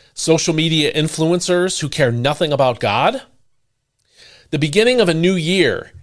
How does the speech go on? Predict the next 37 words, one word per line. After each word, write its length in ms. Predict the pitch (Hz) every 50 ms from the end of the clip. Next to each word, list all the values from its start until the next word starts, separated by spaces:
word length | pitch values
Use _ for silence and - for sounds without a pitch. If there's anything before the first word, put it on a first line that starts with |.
| _ _ _
is 100 | - 151
a 60 | 143 139
great 420 | 117 - 131 156 190 214 190 -
opportunity 680 | - 160 170 165 185 160 - - 180 165 135 110 107 98
to 180 | 95 - - 127
reassess 840 | 120 131 170 202 208 165 - - - 139 117 117 - - - - - _ _ -
your 140 | 123 120
life. 560 | 120 120 117 104 90 80 - - - - - - _ _ _ _ _ _ _ _ _ _ _ _
Maybe 300 | _ 110 120 147 156 175
it's 160 | 170 160 - -
time 440 | 180 180 160 127 98 95 - - - _ _ _ _ _ _ _ _ _ _
for 140 | - - 131
you 140 | 151 202
to 80 | 190 151
look 180 | 123 135 135 -
at 80 | 139 127
where 100 | 135 135
your 120 | 135 139
time 260 | - 139 156 139 123
is 80 | 110 -
spent 540 | - - - 110 95 - - - - - _ _ _ _ _ - -
and 120 | 156 151
make 200 | 156 185 220 208
some 160 | - - 165 135
changes 680 | - - - 285 269 151 120 95 87 - - - - - _
for 160 | - - 143
God's 320 | 127 139 143 156 180 165
glory 520 | - - 135 127 107 90 92 95 98 101 _ _ _ _ _ -
and 200 | 151 160 170 170
for 140 | - -
your 240 | 139 135 143 131 117
own 160 | 92 95 110
flourishing, 720 | 117 - - 165 175 165 123 101 - - 107 90 90 95 98 - -
as 140 | - 110 -
verse 300 | - 120 113 - - -
three 200 | 113 113 107 101
describes. 920 | 92 90 - - - 95 87 87 90 90 - - - - - - -